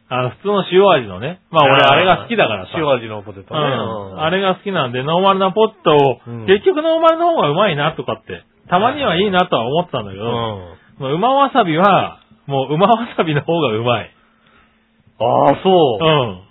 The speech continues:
Speaker 2: ポテト、
Speaker 1: あ、全然、
Speaker 2: 塩味よりも。
Speaker 1: 塩味より美味しい。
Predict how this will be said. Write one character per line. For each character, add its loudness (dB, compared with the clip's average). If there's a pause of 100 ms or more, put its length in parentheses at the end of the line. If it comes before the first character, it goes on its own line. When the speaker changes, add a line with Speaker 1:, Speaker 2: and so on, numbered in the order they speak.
Speaker 2:
ポ 2
テ 2
ト、 0
Speaker 1:
あ、 4
全 -4
然、 8
Speaker 2:
塩 6
味 0
よ 4
り 2
も。 6
Speaker 1:
塩 6
味 6
よ 8
り 6
美 6
味 -2
し -12
い。 -6